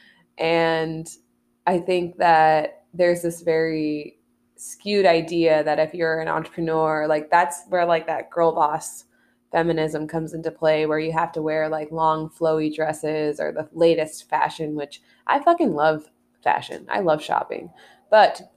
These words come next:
I just don't tend to wear a put together outfit every day. I wear crew neck sweatshirts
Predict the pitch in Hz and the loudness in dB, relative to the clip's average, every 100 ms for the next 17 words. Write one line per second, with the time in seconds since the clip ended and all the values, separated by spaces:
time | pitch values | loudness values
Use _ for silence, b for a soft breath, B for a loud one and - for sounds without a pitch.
0 | - 180 175 180 156 156 175 170 160 156 | 0 0 2 0 -4 -4 0 0 -2 -4
1 | - - - - 165 160 156 156 151 147 | -12 -20 -20 -10 -8 -6 -8 -6 -4 -4
2 | 147 143 143 143 143 _ _ _ _ _ | -2 -2 -2 -4 -8 _ _ _ _ _
3 | _ _ _ 165 170 160 - 147 135 131 | _ _ _ -4 -2 -6 -4 -2 0 2
4 | 107 - - - - - - - _ - | 0 0 -4 -6 -6 -10 -10 -14 _ 0
5 | 165 156 - 170 151 - 151 143 - - | 0 0 -2 -4 -4 -4 -4 -2 -8 -10
6 | - | -14